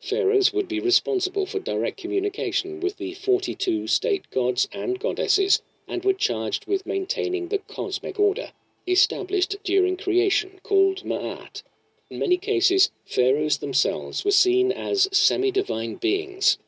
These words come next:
with some believed to be born of Amun-Ra, including Hatshepsut, and when they died would become fully fledged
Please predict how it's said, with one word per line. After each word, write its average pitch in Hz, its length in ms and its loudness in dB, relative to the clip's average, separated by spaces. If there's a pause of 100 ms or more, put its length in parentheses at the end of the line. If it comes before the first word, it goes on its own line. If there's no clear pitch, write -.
(160)
with 196 140 4
some 151 320 2
believed 110 400 -2
to - 60 -4
be 92 160 -4
born 110 400 2
of - 180 -2
Amun-Ra, 110 640 -2 (240)
including 120 680 -4
Hatshepsut, - 840 0 (340)
and 135 280 -4
when 135 160 0
they 131 120 4
died 85 460 -4
would 101 160 0
become 104 460 -4
fully 101 420 0
fledged - 520 -2